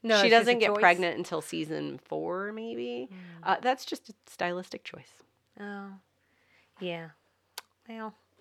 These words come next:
Speaker 1: who doesn't wanna wear a plaid potato sack?
Speaker 2: Yes.
Speaker 1: Um, so I don't have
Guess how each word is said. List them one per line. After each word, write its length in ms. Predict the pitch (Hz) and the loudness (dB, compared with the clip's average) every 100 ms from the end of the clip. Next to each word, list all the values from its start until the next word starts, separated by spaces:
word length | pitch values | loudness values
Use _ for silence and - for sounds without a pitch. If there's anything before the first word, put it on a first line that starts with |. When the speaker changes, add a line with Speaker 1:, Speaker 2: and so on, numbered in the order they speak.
| - | -8
Speaker 1:
who 120 | 339 | -2
doesn't 280 | 330 277 208 | 2 2 0
wanna 140 | 190 180 | -4 -4
wear 180 | 175 165 | -4 -6
a 60 | |
plaid 300 | - 175 160 | -6 -6 -6
potato 360 | 160 - 160 156 | -12 -16 -14 -14
sack? 380 | - 160 - - - | -12 -14 -14 -20 -14
Speaker 2:
Yes. 140 | 147 - - - - _ _ - | -12 -12 -14 -20 -20 _ _ 8
Speaker 1:
Um, 720 | 247 247 233 214 202 185 180 _ - | 10 10 10 6 4 -2 -12 _ -20
so 520 | - 285 262 240 226 - | 0 8 10 10 6 6
I 80 | 277 | 8
don't 180 | 392 | 8
have 180 | 311 190 | 4 0